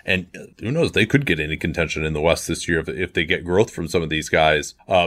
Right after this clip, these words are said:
but still, even there's still a recognition that they're a couple of years away from really being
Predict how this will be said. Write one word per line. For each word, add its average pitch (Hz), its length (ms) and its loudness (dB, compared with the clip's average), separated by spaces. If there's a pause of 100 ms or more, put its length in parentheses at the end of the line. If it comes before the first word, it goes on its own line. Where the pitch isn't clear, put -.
but 110 160 -2
still, 131 520 4
even 139 460 -4 (100)
there's 113 200 0
still 151 180 4
a 113 60 6
recognition 101 640 0
that 85 180 -2
they're 85 260 2
a 95 140 -10
couple 92 320 0
of 90 60 -2
years 90 240 -2
away 87 240 -2
from 87 260 -8
really 110 360 6
being 85 400 -4